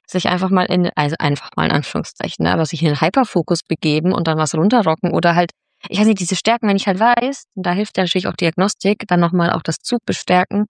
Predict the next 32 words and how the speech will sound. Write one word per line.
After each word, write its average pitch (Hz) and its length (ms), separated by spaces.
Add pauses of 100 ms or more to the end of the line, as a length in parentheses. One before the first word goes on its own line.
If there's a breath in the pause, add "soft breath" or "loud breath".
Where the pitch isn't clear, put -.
(340)
wenn 180 80
ich 175 100
weiß, 240 260
okay, - 200
ich 226 140
hab 220 100
A 202 140
D 185 140
H - 180
S - 180 (480)
und 185 280 (240)
was 262 180
brauche 240 420
ich, 220 300
damit 214 320 (120)
ich 220 440 (1120)
für 226 180
mich 294 300
gut 330 240
funktioniere? 294 760
Oder 202 240
wenn 214 100
ich 220 60
dann, 233 240
wenn 233 120
ich - 120
weiß, 262 180
okay, 233 160
ich 208 60
brauche 185 180
eine 185 100
Deadline, 196 520